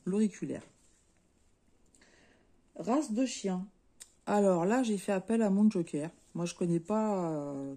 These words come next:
trop les, les chiens. Donc, euh, mon papounet m'a dit le chien afghan. Et en fait, euh, je suis allée voir. Et en fait, le, le chien afghan, C'est un lévrier.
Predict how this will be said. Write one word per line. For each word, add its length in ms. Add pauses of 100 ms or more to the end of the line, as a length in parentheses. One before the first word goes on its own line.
trop 240
les, 540 (100)
les 120
chiens. 420 (1040)
Donc, 360
euh, 760
mon 300
papounet 680
m'a 160
dit 240
le 140
chien 440
afghan. 480 (920)
Et 160
en 100
fait, 440
euh, 360
je 140
suis 320
allée 180
voir. 640
Et 180
en 80
fait, 380
le, 360
le 220
chien 380
afghan, 480 (560)
C'est 360
un 60
lévrier. 560